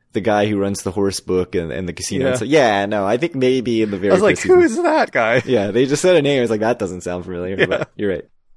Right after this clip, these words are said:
Speaker 2: <laughs> Yeah, I don't know. Not too much else happened, honestly.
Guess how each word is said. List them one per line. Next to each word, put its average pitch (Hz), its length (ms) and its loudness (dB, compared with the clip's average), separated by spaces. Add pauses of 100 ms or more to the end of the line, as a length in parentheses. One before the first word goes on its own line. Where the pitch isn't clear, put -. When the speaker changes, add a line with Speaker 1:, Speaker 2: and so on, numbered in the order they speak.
(280)
Speaker 2:
<laughs> 254 120 -10 (1700)
Yeah, 180 300 4
I 147 80 2
don't 135 140 2
know. 107 160 -4 (280)
Not 165 160 0
too 143 100 -4
much 127 180 -4
else 117 320 -6
happened, 113 400 -8 (300)
honestly. 117 480 -8